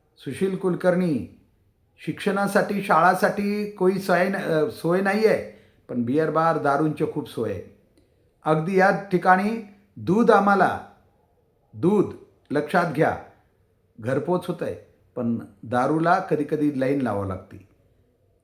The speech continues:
फार वेगळं चित्र आहे या महाराष्ट्रामध्ये. कारण का, की चांगल्याला फार कमी किंमत आहे, वाईटाला खूप जास्त आहे. म्हणून तुम्ही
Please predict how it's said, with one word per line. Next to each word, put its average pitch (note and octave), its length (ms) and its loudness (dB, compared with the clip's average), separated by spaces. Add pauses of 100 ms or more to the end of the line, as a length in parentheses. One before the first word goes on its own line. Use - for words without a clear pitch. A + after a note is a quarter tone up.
(120)
फार E3 200 0
वेगळं G3+ 680 2
चित्र F3+ 300 -4
आहे G#3+ 100 2
या G3 100 2
महाराष्ट्रामध्ये. D#3+ 840 0 (320)
कारण C#3+ 240 -2
का, F#3 280 2 (440)
की F3 440 0 (460)
चांगल्याला D3+ 640 2 (280)
फार C3 280 2 (260)
कमी D#3 180 2
किंमत G#2+ 420 -8
आहे, F#2 240 -16
वाईटाला C#3+ 500 -4 (100)
खूप D3 280 -14
जास्त A#2 360 -4
आहे. - 220 -16 (320)
म्हणून D#3+ 380 -2
तुम्ही G#2 420 -6